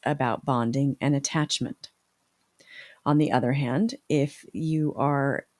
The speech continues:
assessing this, if your amygdala assesses this as dangerous or unsafe, then the signal it sends to the hypothalamus is to release stress hormones, cortisol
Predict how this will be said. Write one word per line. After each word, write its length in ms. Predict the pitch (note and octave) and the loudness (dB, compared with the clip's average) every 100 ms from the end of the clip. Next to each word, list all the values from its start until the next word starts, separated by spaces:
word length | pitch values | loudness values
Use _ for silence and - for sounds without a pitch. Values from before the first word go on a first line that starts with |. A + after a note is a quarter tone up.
| _ _ _ _ _ _ - | _ _ _ _ _ _ -2
assessing 880 | D#3 - - - E3 - D3 C#3+ | 0 2 2 2 2 2 2 0
this, 340 | A#2 C3 - - | 0 -2 -2 -2
if 160 | - - | -4 0
your 100 | D#3+ | 2
amygdala 680 | E3 E3 E3 E3 D3+ C#3+ - | 4 4 2 0 0 0 0
assesses 600 | C#3+ - C#3 - D3+ - | -2 -2 -2 -2 -2 -2
this 260 | B2 - - | -2 -4 -4
as 400 | B2 B2 C3 - - - - - - | -2 0 0 -2 -6 -16 -20 -14 0
dangerous 600 | D#3 D#3 D#3 D3+ C3+ - | 6 6 6 2 0 0
or 200 | - C#3+ - | 0 0 4
unsafe, 800 | G#3+ B3+ - - - F3 - - - - _ - | 6 8 6 0 -4 -6 -8 -20 -20 -20 _ 2
then 140 | E3 | 4
the 60 | D#3 | 4
signal 480 | - G3 F#3 F3+ | 2 2 2 2
it 200 | - D#3 | 2 0
sends 460 | - - D3 D3+ - | 0 2 4 2 2
to 120 | - | 2
the 80 | D3 | 4
hypothalamus 1080 | C#3+ D3 D#3 D3 D#3 D3 D#3 E3+ G3+ - - _ _ _ _ | 4 0 0 -2 0 2 4 2 4 2 0 _ _ _ _
is 200 | E3+ E3 | 2 2
to 180 | - E3 | 0 0
release 540 | D#3 D3 D3+ D3+ - - _ | 0 2 0 0 -4 -6 _
stress 640 | - - F3 E3 C#3+ - - - | -6 0 4 4 4 0 -2 -4
hormones, 680 | C3+ B2 - - C3+ - - - | -2 -2 -4 -8 -4 -6 -6 -8
cortisol 720 | - F#3 F#3 E3+ D3+ D3 D#3 | 0 2 2 2 2 2 -2